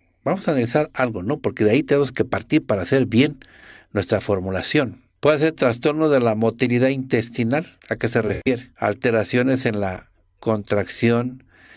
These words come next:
y los movimientos del intestino. En algunas personas, por el me-, mismo nerviosismo, según el evento que estén cursando, que estén viendo,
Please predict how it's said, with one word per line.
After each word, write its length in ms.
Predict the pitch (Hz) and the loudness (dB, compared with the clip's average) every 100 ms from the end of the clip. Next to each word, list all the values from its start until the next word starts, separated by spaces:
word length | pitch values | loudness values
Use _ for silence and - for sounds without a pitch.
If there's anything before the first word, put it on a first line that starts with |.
| _ | _
y 140 | - 120 | -4 0
los 160 | 151 | 2
movimientos 800 | 170 165 127 107 113 113 - 110 | 2 2 4 2 2 0 -2 -2
del 140 | 110 117 | 0 0
intestino. 680 | 117 117 113 - 180 123 - _ _ | 0 0 0 0 -2 -2 -12 _ _
En 100 | - | -2
algunas 380 | 104 247 247 120 | 2 2 2 2
personas, 480 | 123 110 131 165 143 | 0 0 0 0 0
por 160 | 123 | -2
el 60 | 101 | -2
me-, 260 | 113 113 117 | -2 -2 -2
mismo 360 | 120 123 127 113 | 0 0 0 0
nerviosismo, 840 | 120 117 127 123 175 147 107 113 - | 2 4 4 2 2 0 0 -6 -12
según 400 | _ - 107 117 | _ -2 0 2
el 120 | 113 110 | 2 2
evento 340 | 123 120 107 | 2 0 -2
que 100 | 104 | -4
estén 460 | - 117 117 104 110 _ _ _ _ _ _ _ _ _ | 0 0 0 -4 -14 _ _ _ _ _ _ _ _ _
cursando, 640 | _ 120 110 - 147 107 98 | _ -2 0 0 0 -2 -6
que 80 | 98 | -8
estén 320 | - 120 120 | -2 -2 2
viendo, 420 | 156 113 92 | 2 0 -6